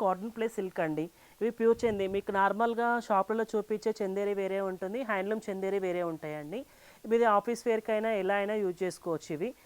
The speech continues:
లైట్ వెయిట్ ఉంటాయండి, చాలా లైట్ వెయిట్ ఉంటాయి. శారీ మొత్తం ఇలా వస్తుందండి. వీటిలో అయితే పళ్ళు,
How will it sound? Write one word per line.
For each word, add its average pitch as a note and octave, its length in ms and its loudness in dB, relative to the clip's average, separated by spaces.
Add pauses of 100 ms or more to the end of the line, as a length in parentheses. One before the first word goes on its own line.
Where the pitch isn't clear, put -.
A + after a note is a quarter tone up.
(300)
లైట్ A3 240 4
వెయిట్ A3 220 2
ఉంటాయండి, D#3+ 540 -2
చాలా F#3 300 6
లైట్ F#3+ 200 2
వెయిట్ E3+ 140 -4 (100)
ఉంటాయి. D#3+ 280 -4 (640)
శారీ A3 280 10
మొత్తం B3+ 200 2 (120)
ఇలా F#3+ 140 8 (100)
వస్తుందండి. E3 520 -2
వీటిలో E3+ 320 -2
అయితే F3 220 -4 (720)
పళ్ళు, A3 260 10